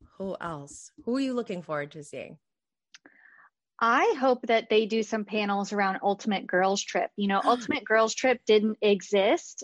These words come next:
Speaker 2: um, in twenty nineteen during that BravoCon. So I'm looking forward
Speaker 1: Mm-hmm.
Speaker 2: to getting those women back together, kind of having them rehash,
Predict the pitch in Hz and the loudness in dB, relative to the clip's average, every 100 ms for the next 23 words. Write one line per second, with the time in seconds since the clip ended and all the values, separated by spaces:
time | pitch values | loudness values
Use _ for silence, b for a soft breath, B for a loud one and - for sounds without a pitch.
0 | - 226 220 226 226 240 - 262 254 254 | -4 0 2 2 0 -2 0 0 0 0
1 | 254 - - 277 269 262 269 262 262 262 | -2 -2 0 0 2 2 2 2 0 0
2 | 262 269 269 277 277 302 330 B B - | 2 2 2 2 2 2 -2 B B -10
3 | - 220 214 220 277 339 320 247 233 226 | 0 2 4 2 0 -2 -4 -4 -2 -2
4 | 202 202 240 208 190 - 208 254 269 254 | -2 -2 -2 -4 -2 0 2 4 4 2
5 | 240 220 208 208 190 190 185 202 180 175 | 0 0 0 0 0 -2 -2 -6 -4 -2
6 | 170 170 175 - 202 196 - 196 208 220 | -4 -4 -8 -4 -2 -2 -2 -2 0 0
7 | 202 202 190 180 196 196 180 170 214 - | 0 0 -2 -2 -2 -2 -2 0 -2 -6